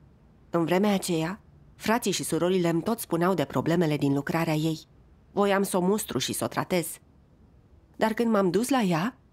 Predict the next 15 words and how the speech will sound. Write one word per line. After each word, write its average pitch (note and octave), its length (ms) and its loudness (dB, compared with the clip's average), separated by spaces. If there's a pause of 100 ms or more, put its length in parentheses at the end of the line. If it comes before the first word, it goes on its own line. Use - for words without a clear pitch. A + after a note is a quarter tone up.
(180)
nu C#4 140 4
i-am A3+ 140 4
putut F#3+ 260 -2
spune G#3 260 -2
nimic. G3+ 440 2 (500)
Am G3+ 140 0
fost A3 240 -2
pe - 120 -2
aproape G3 360 -2
de C3+ 120 -2
câteva E3+ 340 -2
ori, F3+ 240 -4
dar E3+ 160 -2
fără D3 220 -4
succes. - 520 -10